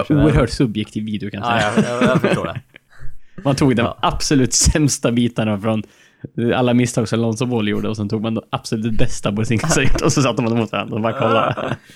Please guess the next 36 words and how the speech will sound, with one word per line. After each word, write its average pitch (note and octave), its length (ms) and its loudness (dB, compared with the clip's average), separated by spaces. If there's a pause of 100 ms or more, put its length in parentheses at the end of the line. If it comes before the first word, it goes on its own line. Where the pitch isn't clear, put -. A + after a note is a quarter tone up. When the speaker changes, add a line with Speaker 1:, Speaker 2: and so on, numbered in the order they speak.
(120)
Speaker 1:
<laughs> - 400 -20
Vad A#2 160 -10
roligt. A#2 360 -10
Speaker 2:
Ja. A2 220 -6 (220)
Speaker 1:
Ja. - 260 -12 (100)
Nej, D3+ 120 -2
men F3+ 120 2
jag A3 100 0
är A#3 40 -2
väl - 40 -2
li-, D3 480 -6
men E3+ 120 0
lite E3+ 200 0
orolig D3 240 2
för C#3 80 0
att B2+ 100 0
han, C3+ 240 2
han D#3 160 -4
gör D#3+ 140 2
sig E3+ 140 0
av D3+ 200 0
med D3+ 120 -2
bollen G#3+ 320 -4
väldigt - 180 -6
fort. - 240 -18 (720)
Antingen D#3+ 360 -2
är D3 100 2
det C3+ 60 -2
liksom B2+ 180 -6
att A#2+ 40 2
han A#2 120 -2
får F3+ 120 0
bollen D3+ 160 0
och C3 60 -4
passar B2 220 -2
direkt. G2 280 -8